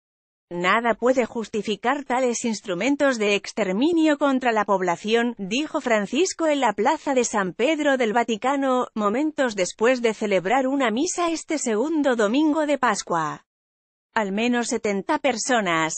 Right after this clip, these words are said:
la mayoría mujeres y niños, murieron debido a un ataque químico en Duma, según la O N G Cascos Blancos, dedicada al rescate de víctimas en zonas bajo el control de la oposición, mientras el gobierno sirio negó cualquier responsabilidad en el mismo.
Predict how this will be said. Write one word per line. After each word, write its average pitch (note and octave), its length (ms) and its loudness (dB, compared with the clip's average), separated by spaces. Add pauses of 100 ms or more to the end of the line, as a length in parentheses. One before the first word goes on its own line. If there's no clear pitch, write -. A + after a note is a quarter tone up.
la G#3+ 180 0
mayoría G3 560 0
mujeres C4+ 580 0
y G#3 100 -2
niños, F#3 580 -2
murieron A3+ 680 0
debido C#4 400 0
a A#3+ 120 4
un D4 180 2
ataque A3+ 500 0
químico D#4+ 480 0
en A#3+ 220 2
Duma, F3+ 560 0
según A3+ 600 2
la A3 240 6
O D#4+ 160 4
N C#4 260 2
G - 240 -6
Cascos C4 540 -2
Blancos, D4+ 500 0
dedicada A#3 720 2
al A3 140 2
rescate C4+ 580 -2
de A3+ 160 2
víctimas B3+ 640 0
en A3+ 160 -2
zonas B3+ 440 0
bajo G#3+ 320 0
el F#3 140 0
control F#3+ 500 0
de A#3 80 2
la G#3+ 180 4
oposición, A3 840 -2
mientras G#3 520 0
el G3+ 120 0
gobierno B3 600 2
sirio D4+ 500 0
negó A3+ 320 2
cualquier C4+ 560 0
responsabilidad G#3 1040 0
en D4 100 2
el C4+ 160 2
mismo. F#3+ 600 0